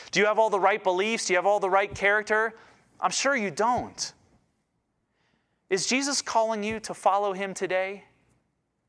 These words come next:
Whether, maybe you're not a Christian. Maybe you've never responded to that call. Maybe you're realizing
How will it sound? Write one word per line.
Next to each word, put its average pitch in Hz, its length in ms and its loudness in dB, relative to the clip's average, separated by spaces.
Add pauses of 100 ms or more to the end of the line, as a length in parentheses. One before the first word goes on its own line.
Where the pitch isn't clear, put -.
(480)
Whether, 208 400 2
maybe 233 240 2
you're 240 140 2
not 226 200 4
a 220 60 0
Christian. 208 460 0
Maybe 202 180 0
you've 202 220 -4
never 214 300 2 (180)
responded 214 600 2
to 185 120 -2
that 151 220 0
call. 131 320 2 (160)
Maybe 226 220 2
you're 220 140 2
realizing 175 800 2